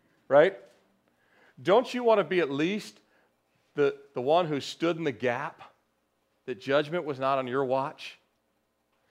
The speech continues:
that you remained faithful to the Lord? If it had to come, it would come when someone else said no thanks to the Lord, but you and I remained faithful. But Zedekiah didn't do this. Chapter thirty-six,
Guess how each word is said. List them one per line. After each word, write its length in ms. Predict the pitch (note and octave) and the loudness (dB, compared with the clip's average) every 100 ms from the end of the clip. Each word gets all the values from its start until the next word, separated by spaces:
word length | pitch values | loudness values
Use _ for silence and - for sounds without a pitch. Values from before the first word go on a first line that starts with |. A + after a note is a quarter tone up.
| _ _ _ _ _ _ | _ _ _ _ _ _
that 160 | A2+ G2+ | -18 -10
you 220 | D3+ A3+ | -8 -2
remained 400 | G3 D3 C3 A#2+ | 0 0 -2 -4
faithful 400 | - C3 B2+ B2+ | -4 -4 -4 -8
to 100 | B2 | -8
the 60 | G#2+ | -2
Lord? 360 | A2+ G#2+ G2+ - _ | 0 0 -2 -8 _
If 100 | A#2+ | -10
it 100 | A#2 | -8
had 340 | C3 D3+ G3 F3+ | -4 0 0 -2
to 80 | |
come, 500 | - E3+ C#3 F#2+ F2 F#2+ _ _ _ - | -4 -2 0 -2 -6 -16 _ _ _ -12
it 140 | B2+ | -10
would 180 | A#2+ - | -10 -12
come 340 | - C3+ B2+ | -4 -4 -2
when 140 | A2 G#2 | -8 -12
someone 420 | - C3+ B2 A2+ | -8 -6 -6 -6
else 380 | C3 A#2+ - - _ _ | -4 -6 -10 -20 _ _
said 260 | - A2+ F#2+ | -8 -8 -6
no 200 | G#2 G2+ | -8 -8
thanks 360 | - G#2+ F#2 - | -6 -6 -6 -12
to 100 | G2+ | -18
the 60 | |
Lord, 340 | F2+ F#2+ F#2+ F#2 _ _ - | -10 -6 -6 -8 _ _ -16
but 120 | G2+ | -16
you 560 | G2+ A2 C#3 C3+ A2 | -16 -14 -12 -10 -8
and 80 | G#2 | -8
I 160 | G#2+ G#2+ | -8 -10
remained 460 | G2+ G2 F#2 F2+ - | -10 -10 -12 -14 -12
faithful. 460 | F2 D#2+ - F2+ _ _ | -12 -12 -16 -20 _ _
But 120 | A2+ A#2 | -18 -12
Zedekiah 480 | B2 A2+ A2 G2 | -10 -8 -6 -6
didn't 240 | F2+ E2+ E2 | -8 -14 -16
do 180 | F#2+ E2 | -16 -16
this. 160 | - - - _ _ _ - _ _ _ _ _ _ _ _ _ _ _ _ _ _ _ _ _ _ _ | -20 -20 -20 _ _ _ -20 _ _ _ _ _ _ _ _ _ _ _ _ _ _ _ _ _ _ _
Chapter 320 | C3+ C3+ C3 | -4 -4 -4
thirty-six, 680 | B2+ A#2+ G#2+ - G#2 - | -4 -4 -6 -6 -6 -6